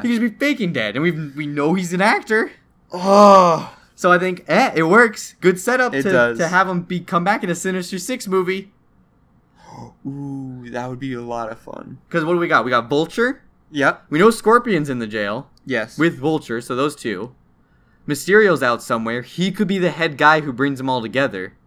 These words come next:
Speaker 2: Yeah, I like
Speaker 1: 'Cause
Speaker 2: that.
Speaker 1: he's already been a mastermind. We already know
Speaker 2: Mm-hmm.
Speaker 1: he's a leader of a group.
Speaker 2: Yeah.
Speaker 1: So he brings them all together. So they only, we only need, what, like, uh, three more guys?
Speaker 2: Um, Doc Ock.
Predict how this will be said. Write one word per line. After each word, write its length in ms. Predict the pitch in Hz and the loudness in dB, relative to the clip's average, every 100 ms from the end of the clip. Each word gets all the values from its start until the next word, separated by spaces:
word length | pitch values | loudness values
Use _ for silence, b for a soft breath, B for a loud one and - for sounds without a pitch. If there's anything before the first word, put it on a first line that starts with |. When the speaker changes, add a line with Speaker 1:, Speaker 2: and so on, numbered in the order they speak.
| _ _ _ _ _ _ - | _ _ _ _ _ _ -14
Speaker 2:
Yeah, 720 | 113 120 123 120 110 95 - | -6 -4 -2 -4 -6 -10 -10
I 80 | 120 | -6
like 140 | 117 113 | -4 -4
Speaker 1:
'Cause 80 | 147 | 2
Speaker 2:
that. 40 | |
Speaker 1:
he's 40 | 170 | 4
already 160 | 220 | 4
been 260 | 180 180 175 | 4 2 2
a 40 | |
mastermind. 560 | 143 143 147 - 101 107 | 0 -2 -4 -8 -8 -6
We 40 | |
already 140 | 180 156 | -4 -2
know 120 | 156 | -2
Speaker 2:
Mm-hmm. 80 | 151 | -2
Speaker 1:
he's 120 | 147 127 | -4 -6
a 40 | |
leader 280 | 131 127 117 | -4 -4 -6
of 80 | 101 | -10
a 40 | |
group. 360 | 110 110 95 - | -10 -8 -10 -10
Speaker 2:
Yeah. 260 | 135 120 101 - | -4 -4 -6 -8
Speaker 1:
So 120 | 139 | -8
he 200 | 170 185 | -6 -4
brings 280 | 160 175 170 | -2 -2 -2
them 120 | 165 | -6
all 100 | 151 | -6
together. 480 | 123 139 110 113 b b b | -4 -4 -4 -8 b b b
So 120 | - | -6
they 60 | 160 | -4
only, 180 | 208 196 160 | -4 -6 -8
we 80 | 165 | -8
only 140 | 196 | -6
need, 220 | 196 175 | -6 -6
what, 260 | 143 113 - _ | -4 -6 -8 _
like, 180 | - 120 | -16 -8
uh, 280 | 123 113 101 - | -4 -2 -4 -8
three 100 | 139 | -8
more 140 | 160 | -6
guys? 420 | 170 185 214 - _ _ _ _ _ _ _ _ _ _ | -6 -6 -8 -14 _ _ _ _ _ _ _ _ _ _
Speaker 2:
Um, 720 | 117 113 107 104 104 - - - _ _ - | -6 -4 -6 -10 -14 -18 -20 -20 _ _ -4
Doc 240 | 123 147 | -4 -2
Ock. 460 | 127 123 123 - | -4 -2 -4 -8